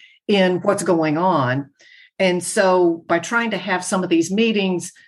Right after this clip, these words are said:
that are drop in, meet a few people, have some coffee, and just network a little bit,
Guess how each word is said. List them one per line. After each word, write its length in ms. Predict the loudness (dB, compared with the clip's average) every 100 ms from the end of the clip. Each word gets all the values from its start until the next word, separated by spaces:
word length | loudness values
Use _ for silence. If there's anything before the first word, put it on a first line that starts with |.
| _
that 220 | -2 -2 2
are 400 | 2 2 0 -6 -12
drop 460 | -2 2 2 2 0
in, 720 | 0 0 0 -2 -2 -4 -6
meet 240 | -4 -4 -4
a 40 |
few 240 | -2 0
people, 520 | 0 0 0 2 2 0
have 320 | 0 0 0
some 220 | -4 -6
coffee, 500 | -2 -2 0 0 0
and 400 | 2 0 0 -2
just 280 | -2 -2 0
network 540 | 2 2 2 0 0
a 60 | -2
little 220 | -2 -2
bit, 280 | 0 0